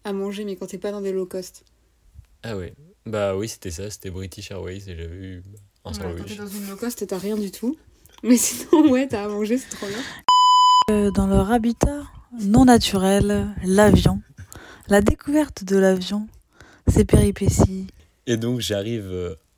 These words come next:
Speaker 2: à Montréal. Alors déjà, le, le pilote nous avait promis de rattraper le retard,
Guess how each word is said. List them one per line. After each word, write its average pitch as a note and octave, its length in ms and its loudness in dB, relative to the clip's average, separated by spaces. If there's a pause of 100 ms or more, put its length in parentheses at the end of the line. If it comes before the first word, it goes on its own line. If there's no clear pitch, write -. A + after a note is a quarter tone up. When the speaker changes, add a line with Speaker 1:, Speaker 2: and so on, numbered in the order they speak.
Speaker 2:
à E2 600 -10
Montréal. F2+ 640 -12
Alors F2 240 -10
déjà, F#2 340 -8
le, F2+ 320 -16 (140)
le F#2+ 520 -10
pilote F#2+ 360 -4
nous F2+ 80 -6
avait E2+ 140 -8
promis G#2 340 -6
de F#2+ 80 -8
rattraper F#2 400 -6
le F#2+ 60 -2
retard, F#2+ 500 -6